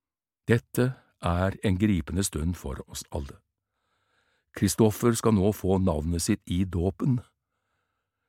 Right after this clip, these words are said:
Det er igjen en ubeskrivelig, både gledelig og trist dag.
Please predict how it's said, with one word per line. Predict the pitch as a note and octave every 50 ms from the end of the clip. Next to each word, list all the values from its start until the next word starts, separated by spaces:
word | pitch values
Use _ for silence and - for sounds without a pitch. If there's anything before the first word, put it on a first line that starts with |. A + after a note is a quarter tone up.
| _ _ -
Det | E2+ F2
er | F#2 F#2+
igjen | F#2+ G2 A2+ B2+ C#3 D#3 - -
en | - G2+ G#2 G#2 G#2+ - - -
ubeskrivelig, | G2 A#2 A2+ - - - F2 F2 F2 E2+ F#2 G2 A#2 C3 D3+ - - _ _ _ _ _ _ _ _ _ _ -
både | F#2+ F#2 F2 E2 D#2+ G#2 A#2
gledelig | D3+ D#3+ C#3+ A#2+ G#2+ B2 B2 E3+ F3+ E3 - _ _ _ _ -
og | E2 E2+ C3 C#3 - _
trist | - - D#2+ E2 - - - - - - -
dag. | - - F2 - - -